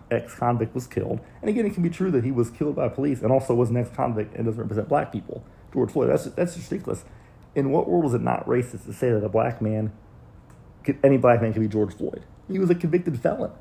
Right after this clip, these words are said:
So any black man is a convicted felon? What? Anyway, and then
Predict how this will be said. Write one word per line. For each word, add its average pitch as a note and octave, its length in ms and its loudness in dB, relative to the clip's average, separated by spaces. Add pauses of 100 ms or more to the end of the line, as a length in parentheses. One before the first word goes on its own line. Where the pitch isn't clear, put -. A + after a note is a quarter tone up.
(440)
So - 220 0
any D3+ 180 0
black C#3 240 2
man F3 220 -2 (160)
is A#2 100 -4
a G#2+ 40 -4
convicted A2+ 340 -4
felon? D#3 340 -2 (540)
What? - 420 -4 (760)
Anyway, G3 380 2 (380)
and F3+ 140 4
then F3 180 2